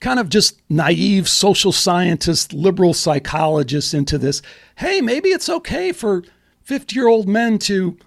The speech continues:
you know, rape and torture little boys and girls. I mean, if it's kinda consensual, maybe that's okay." So anyways, Bob Hammer, the F B I, said, "We gotta infiltrate this group." So he infiltrates this group. He finds that there's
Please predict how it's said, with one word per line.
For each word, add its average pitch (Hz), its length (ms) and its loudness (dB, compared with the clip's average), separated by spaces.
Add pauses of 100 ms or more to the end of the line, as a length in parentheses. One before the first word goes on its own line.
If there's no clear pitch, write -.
(420)
you 214 160 -4
know, 196 100 0
rape 180 340 -2
and 196 140 -2
torture 202 640 0 (320)
little 208 260 2
boys 190 320 0
and 190 120 0
girls. 196 360 0
I 196 40 -2
mean, 190 180 0
if 185 180 -10
it's 160 180 -16
kinda 208 300 -8
consensual, 208 540 -4
maybe 214 220 2
that's 208 240 -2
okay." 233 320 -4 (180)
So - 140 -6
anyways, 196 400 -2 (840)
Bob 214 320 0
Hammer, 170 440 4
the 165 160 0
F 185 160 -2
B 175 100 -2
I, 180 140 2
said, 156 200 -4
"We 180 60 0
gotta 180 180 0
infiltrate 160 480 -4
this 135 140 -4
group." 190 300 -4
So 170 100 -2
he 170 100 0
infiltrates 233 640 -2
this - 200 -6
group. - 300 -10 (1000)
He 196 120 2
finds 220 320 2
that 180 100 0
there's 170 200 0